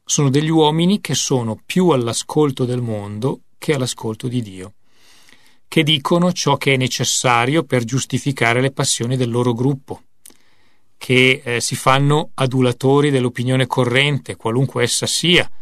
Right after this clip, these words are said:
secondo i tempi e le circostanze, può essere quella del principe, dei grandi o della massa." Sono degli uomini che raccolgono le idee generose nell'ora in cui cominciano a marcire,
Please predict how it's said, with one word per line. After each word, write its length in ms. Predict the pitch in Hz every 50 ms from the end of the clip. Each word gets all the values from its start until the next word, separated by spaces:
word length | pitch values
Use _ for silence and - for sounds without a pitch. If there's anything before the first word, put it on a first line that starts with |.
| - - -
secondo 520 | - - - 127 - - 131 131 131 127
i 100 | 123 120
tempi 300 | - - 135 139 127 -
e 40 | 135
le 80 | 127 117
circostanze, 1000 | - - 123 - - - - - - - 139 147 147 143 139 - - - - - - - - - - - -
può 140 | - 113 110
essere 280 | 107 - - 117 113
quella 220 | 110 - 120 117 110
del 160 | 107 101 -
principe, 720 | - - 123 143 160 160 135 - - 123 - - - - _ _
dei 160 | - 117 113
grandi 580 | 113 117 120 131 139 151 165 170 165 190 196 - - -
o 100 | - 151
della 220 | 135 127 120 113
massa." 500 | 110 104 98 95 - - - - - - - - - - _ _ _ _ _ _ _ _ - - - - _ _ _ -
Sono 160 | - 165 160
degli 160 | 151 151 143
uomini 480 | 143 139 135 120 107 104 104 101 104 104
che 160 | - - 131
raccolgono 680 | 120 120 113 - - 147 151 151 151 131 139 127 117
le 100 | 117 117
idee 260 | 117 113 113 131 139 139
generose 800 | 123 135 131 127 127 127 131 139 143 143 139 147 151 151 156 - - - -
nell'ora 480 | - 131 120 117 117 120 123 131 135
in 80 | 131 123
cui 140 | 117 135 127
cominciano 500 | - - 117 120 127 120 - - 120 117
a 20 |
marcire, 640 | 113 117 113 110 - - - 131 127 131 107 92 -